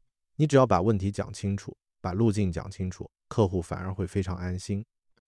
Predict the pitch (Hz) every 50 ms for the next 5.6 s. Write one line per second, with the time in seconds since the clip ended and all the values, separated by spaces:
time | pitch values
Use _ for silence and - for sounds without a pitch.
0 | _ _ - 165 147 120 151 160 165 147 143 113 92 - 107 101 104 - _ _
1 | _ - 90 87 - - 110 107 107 104 - - 110 92 82 87 95 95 - -
2 | 92 - - - - - 107 90 - - _ _ - 113 113 107 92 87 - -
3 | 104 87 80 90 - _ _ - 95 92 92 95 98 98 95 95 90 - - _
4 | _ - 82 82 82 90 - - 95 - - _ _ _ - - 165 127 - -
5 | 135 135 135 131 143 139 143 131 98 - - -